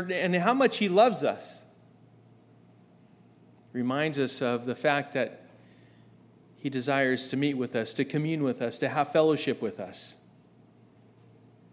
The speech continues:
When, as Jamie had said, sometimes we feel overwhelmed, like perhaps this day specifically or this week or just this period in our life, sometimes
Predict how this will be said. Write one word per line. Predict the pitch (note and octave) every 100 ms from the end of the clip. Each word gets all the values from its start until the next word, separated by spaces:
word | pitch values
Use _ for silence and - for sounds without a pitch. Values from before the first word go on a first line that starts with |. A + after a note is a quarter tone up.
| - - - - - -
When, | C#3+ D3 D3 C#3 C#3 - - - - - - -
as | C3 A#2
Jamie | - D3 D3 C3+
had | C3+ B2+
said, | - D#3 C#3+
sometimes | - D3+ D3+ C#3 A#2+
we | B2+
feel | B2 D3+ C#3
overwhelmed, | C3 B2 A2+ B2+ B2+ A#2+ A2+ A2+
like | A#2 A2+ - - - - - - - - - - -
perhaps | C3+ C3 D#3+ -
this | D#3 -
day | D3+ C#3+
specifically | - C#3 B2+ D#3+ D#3 D3 C#3 C#3
or | C#3 B2 A#2+ A#2+ - - - - - - -
this | C#3+ C#3 -
week | E3 D#3+ D3+
or | C#3 C3 B2+ B2+ - - - -
just | F3 -
this | F#3+ - -
period | - - D#3+ D#3
in | D3 C#3+ C3+ C3 -
our | C3+ C3
life, | C#3 D3
sometimes | - A3+ A3 - F#3 D#3+ D3